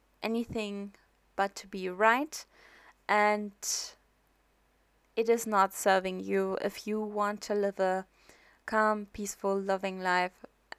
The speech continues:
Uh, if you want to, yeah, don't seek drama but seek peace in your relationships, then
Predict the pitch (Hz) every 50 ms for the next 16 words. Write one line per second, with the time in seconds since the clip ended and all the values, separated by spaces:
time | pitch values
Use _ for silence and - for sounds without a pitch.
0 | _ 190 190 185 185 185 175 - - - 196 - - - 214 214 214 196 202 208
1 | 202 202 196 - - - - 196 190 190 190 190 185 185 190 - _ _ _ _
2 | - _ _ _ _ _ _ _ - 254 214 - - - _ _ _ _ _ _
3 | _ _ _ _ _ _ _ _ _ _ _ _ 190 190 - _ - 220 208 214
4 | 220 220 214 - - - - - 214 202 - 208 - - 202 196 196 196 202 208
5 | 208 196 196 180 170 - - - 202 185 - - - - 208 208 220 - 262 247
6 | 240 247 254 262 262 262 262 262 262 - 262 254 - - 254 262 262 - - -
7 | - _ _ _ _ _ _ _ _ _ _ _ _ _ _ _ _ _ - -
8 | - 226 190 214 214 214 220 220 226 226 220 -